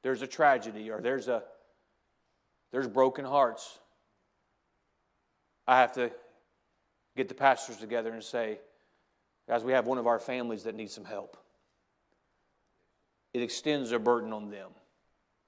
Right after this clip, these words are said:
There are times when I know that these men have taken money out of their own pocket to be a help and a blessing to somebody else. Now, I'm not saying you have to pay your dues when you,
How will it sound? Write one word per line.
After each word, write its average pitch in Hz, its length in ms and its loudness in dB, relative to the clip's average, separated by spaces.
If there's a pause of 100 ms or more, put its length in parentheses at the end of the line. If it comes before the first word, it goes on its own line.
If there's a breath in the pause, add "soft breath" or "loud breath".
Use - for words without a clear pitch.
(640)
There 147 160 6
are 143 60 4
times 151 420 6
when 139 80 2
I 131 120 6
know 139 300 2
that 127 220 0
these 135 200 -2
men 143 280 -4
have 131 80 -6
taken 131 320 -4
money 135 280 -2
out 127 140 0
of 120 60 -4
their 120 120 0
own 135 200 -2
pocket 123 420 -2
to 110 80 -10
be 110 120 -2
a - 20 -6
help 113 240 -2
and 120 80 -8
a - 20 -8
blessing 110 400 -6
to 104 60 -14
somebody 104 440 -12
else. - 380 -16 (1600)
Now, 113 100 -4
I'm 113 60 -4
not 113 140 -4
saying 113 240 -6
you 113 60 -4
have 113 100 -4
to 104 80 -16
pay 113 140 -6
your 107 140 -8
dues 104 380 -4
when 104 200 -12
you, 101 120 -10